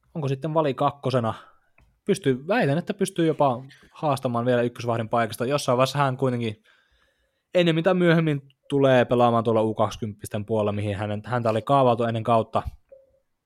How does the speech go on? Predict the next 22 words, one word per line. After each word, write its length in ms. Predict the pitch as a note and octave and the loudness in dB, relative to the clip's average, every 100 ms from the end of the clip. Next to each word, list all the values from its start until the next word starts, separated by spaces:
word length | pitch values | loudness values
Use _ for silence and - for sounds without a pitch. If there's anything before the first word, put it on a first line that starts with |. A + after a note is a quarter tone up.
| _ - | _ -18
Koska 240 | G#2+ - G#2+ | -14 -8 -6
Lindberg 380 | G2+ G#2 G#2 | -6 -6 -6
kuitenkaan 440 | A2 G#2 G2+ G2+ G#2 | -4 -6 -4 -6 -6
ei 140 | A2 | -4
ole 140 | G#2 G#2 | -4 -4
millään 440 | G#2 G#2 G2+ G2 _ _ _ _ _ _ _ - | -4 -4 -4 -8 _ _ _ _ _ _ _ 0
pilipelirahalla 760 | A#3 F#3 C#3+ C3 C3 B2+ A2 - - _ _ _ | 4 4 4 4 4 4 2 -2 -18 _ _ _
Turkuun 480 | - B2+ - A2 G#2 | -4 -4 -2 -6 -4
tuotu. 480 | B2+ B2+ A2 G#2 - _ _ _ _ _ D#3 | 2 4 4 2 -8 _ _ _ _ _ -4
Vali 220 | E3 A2+ | -2 -2
kuitenkin 360 | D#3 C3 B2 | -2 -2 -2
ollut 180 | A#2+ A2+ | -2 -2
piirteä 420 | C#3 B2 A2+ A2+ | 0 0 0 -2
maalin 340 | A2 A#2 G#2+ G2+ | 0 0 0 0
suulla. 420 | A2 G#2+ G#2 - _ _ _ _ _ _ _ _ _ | 0 2 0 -2 _ _ _ _ _ _ _ _ _
Pakistosta, 720 | B3+ B3+ F#3 E3+ G3 E3+ - D#3+ | 0 2 2 2 2 0 0 -2
niin 140 | D#3 | -4
kuin 100 | D3 | -2
kerkesinkin 520 | E3+ D#3 C#3+ C#3+ C#3 | 0 2 0 -2 0
jo 80 | C#3 | 0
mainita, 480 | D3+ D#3 C3+ B2+ B2 | 0 0 0 0 0
niin 280 | B2 B2 | 0 -2